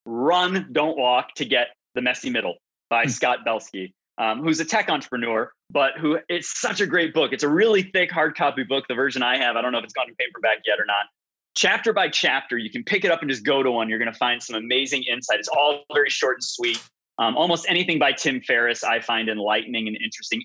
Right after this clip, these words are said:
Speaker 1: Anything by Adam Grant, who's, you know, Adam Grant, Tim Ferriss, those are some gurus I love. Um, Ray Dalio's Principles, I think, is fantastic as well.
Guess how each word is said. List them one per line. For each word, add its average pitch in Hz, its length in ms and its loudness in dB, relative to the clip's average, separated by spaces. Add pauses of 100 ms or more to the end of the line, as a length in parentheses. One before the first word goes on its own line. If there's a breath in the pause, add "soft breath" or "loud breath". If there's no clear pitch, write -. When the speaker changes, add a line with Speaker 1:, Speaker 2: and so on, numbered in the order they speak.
Speaker 1:
Anything 170 420 0
by 110 140 4 (100)
Adam 101 320 -2
Grant, 117 360 2 (100)
who's, 101 400 -8
you 117 60 -8
know, 101 80 -2 (120)
Adam 127 200 -2
Grant, 113 240 2 (120)
Tim 120 200 -6
Ferriss, 110 300 0
those 110 180 -4
are 104 80 -4
some 98 240 -10
gurus 101 360 0
I 104 120 2
love. 107 420 4 (580 loud breath)
Um, 107 480 0 (300)
Ray 151 200 0
Dalio's 143 580 2
Principles, 135 760 -6
I 113 40 -2
think, 113 180 -8
is 107 120 -8
fantastic 113 680 -6
as 95 160 -6
well. 107 380 0